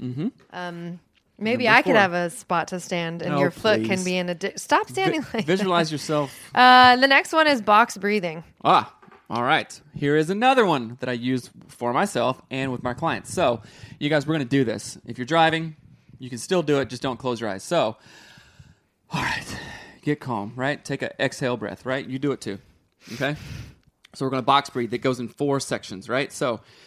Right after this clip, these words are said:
Speaker 1: you guys, hold your breath for four seconds. Ready? No, no, I'm sorry. Inhale through your nose for four seconds. You're gonna do it when I count. Ready?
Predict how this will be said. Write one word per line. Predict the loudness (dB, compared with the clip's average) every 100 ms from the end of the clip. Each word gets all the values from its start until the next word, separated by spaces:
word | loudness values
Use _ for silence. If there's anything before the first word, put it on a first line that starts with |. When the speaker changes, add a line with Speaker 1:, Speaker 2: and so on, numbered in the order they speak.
| _
Speaker 1:
you | -8
guys, | -4 -4 -8 -16 _ _ _ _ _ _ _ _ -20 -20 -20 _ _ _ _
hold | -10 -8
your | -6
breath | -4 -4 -8
for | -16
four | -8 -8 -6
seconds. | -8 -12 -16 -8
Ready? | -6 -8 -12 _ -10
No, | -6 -6
no, | -6
I'm | -8
sorry. | -6 -6 -8 _ _ _ _ _ _ _ _
Inhale | -6 -4 -2 0 -2
through | -2 -4
your | -2
nose | -2 -2 -6
for | -8
four | -4 -4
seconds. | -4 -8 -8 -8
You're |
gonna | -6
do | -2 -2
it | -4
when | -6
I | -10
count. | -10 -8
Ready? | -4 -4 -6